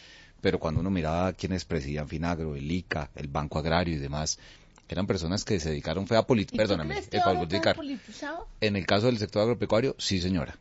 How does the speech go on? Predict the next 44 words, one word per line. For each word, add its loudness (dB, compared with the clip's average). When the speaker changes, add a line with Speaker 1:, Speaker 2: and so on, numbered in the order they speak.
Speaker 1:
Son 4
Speaker 2:
¿El, 10
en 4
Speaker 1:
personas 6
Speaker 2:
las 6
Speaker 1:
de 4
perfil 2
Speaker 2:
instituciones? 6
Speaker 1:
técnico. 6
Dairo 2
Estrada, 4
presidente -2
de 0
Finagro, 0
viene 4
del 2
Banco -2
de 0
la 0
República. -6
La 4
directora 6
de 6
la 6
Agencia 2
Nacional 2
de 0
Tierras 2
viene 2
del 0
gremio 0
de 0
los 0
palmeros. -6
O -20
sea, -2
hay 0
gente 0
que 4
tiene 0
conocimiento 0
de 6
los 0
sectores. 0